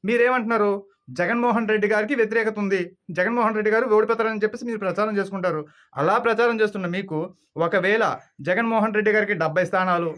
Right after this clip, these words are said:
మీ చంద్రబాబు నాయుడుకి ఇంకొక డెబ్బై స్థానాలు వచ్చాయనుకుందాం. అప్పుడు మీరు కీలకం అవుతారు కదా, మీరే కీలకం అవుతారు కదా. అప్పుడు చంద్రబాబు నాయుడు బతిమాలుతాడు, జగన్మోహన్ రెడ్డి గారు కూడా బతిమాలుతారు కదా మిమ్మల్ని. అప్పుడు మీ విలువ మరింత పెరుగుతుంది కదా. అలా ఎందుకు ఆలోచించరు?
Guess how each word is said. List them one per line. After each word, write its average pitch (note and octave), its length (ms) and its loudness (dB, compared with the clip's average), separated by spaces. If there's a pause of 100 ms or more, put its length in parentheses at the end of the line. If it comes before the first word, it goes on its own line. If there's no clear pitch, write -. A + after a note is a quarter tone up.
(180)
మీ F#3+ 100 -4
చంద్రబాబు G3+ 460 0
నాయుడుకి G#3 220 -2
ఇంకొక F#3+ 360 -2
డెబ్బై F3 180 0
స్థానాలు G3 320 0
వచ్చాయనుకుందాం. G3 540 0 (580)
అప్పుడు B3 280 0
మీరు C4 340 2 (360)
కీలకం C4 320 2
అవుతారు A#3+ 280 2
కదా, F3+ 220 0 (1120)
మీరే G#3 340 2
కీలకం A#3 280 2
అవుతారు G#3+ 260 0
కదా. F#3 180 2 (280)
అప్పుడు F3 220 0
చంద్రబాబు G3+ 360 2
నాయుడు A#3+ 200 2
బతిమాలుతాడు, A#3+ 520 2 (280)
జగన్మోహన్ B3 460 0
రెడ్డి A#3+ 160 0
గారు A#3+ 160 4
కూడా A#3+ 160 2
బతిమాలుతారు G#3 500 -2
కదా E3 120 -2
మిమ్మల్ని. F3 360 -4 (320)
అప్పుడు F3+ 180 -2
మీ G#3 140 0
విలువ G#3+ 320 2
మరింత G3+ 340 0
పెరుగుతుంది A3+ 380 0
కదా. D#3+ 200 0 (580)
అలా E3 160 0
ఎందుకు G3+ 320 0
ఆలోచించరు? G#3+ 500 -2